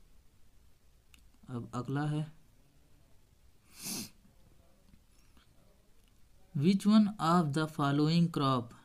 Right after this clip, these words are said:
has the highest consumption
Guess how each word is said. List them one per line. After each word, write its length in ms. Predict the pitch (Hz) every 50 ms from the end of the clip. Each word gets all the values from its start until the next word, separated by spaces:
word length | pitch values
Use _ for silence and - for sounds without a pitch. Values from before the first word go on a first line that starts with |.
| - - _ _ - - _ _ _ _ _ _ _ _ _ - - -
has 440 | 139 143 147 160 170 156 127 117 - - - - - _ _ - - - - - - - - - _ _ _ _ _ _ -
the 220 | 147 135 135 131 127
highest 580 | 123 131 127 135 143 156 175 180 180 - - 185 175 165 151 139 - - -
consumption 800 | - 143 143 143 135 135 139 135 135 - - 170 151 135 131